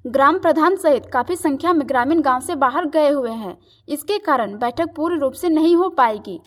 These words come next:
ग्रामीणों के आरोप पर डायरेक्टर ने यूसिल अधिकारी से पूछा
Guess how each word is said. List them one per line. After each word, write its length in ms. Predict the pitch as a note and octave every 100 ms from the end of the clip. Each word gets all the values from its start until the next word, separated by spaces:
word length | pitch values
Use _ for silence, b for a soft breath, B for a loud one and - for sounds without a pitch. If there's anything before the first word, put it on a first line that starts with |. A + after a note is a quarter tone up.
| b b -
ग्रामीणों 440 | B3 B3+ B3+ D4+
के 120 | F#4 F#4+
आरोप 380 | - C4 F4+ F#4
पर 80 |
डायरेक्टर 440 | C4+ A#3+ B3 - F4+
ने 100 | D#4
यूसिल 320 | C4 - F4
अधिकारी 460 | C#4 C4 C#4 B3+ D4+
से 160 | G4+
पूछा 440 | G4 C4+ B3+ B3+